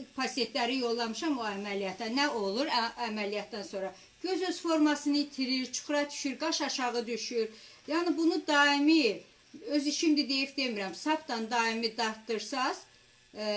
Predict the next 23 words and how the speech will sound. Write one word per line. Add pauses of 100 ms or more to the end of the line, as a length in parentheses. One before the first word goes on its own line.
(520)
yəni
bir,
iki
dəfə
təkrarlatsaz
daha
çox (260)
gözəl
nəticə.
Yox
demirəm,
çox
dəri
boşdursa, (240)
artıq (480)
əldən
belə (260)
çəkiləcək
dərəcədə
görsənirsə,
onda
əməliyyat
elədik.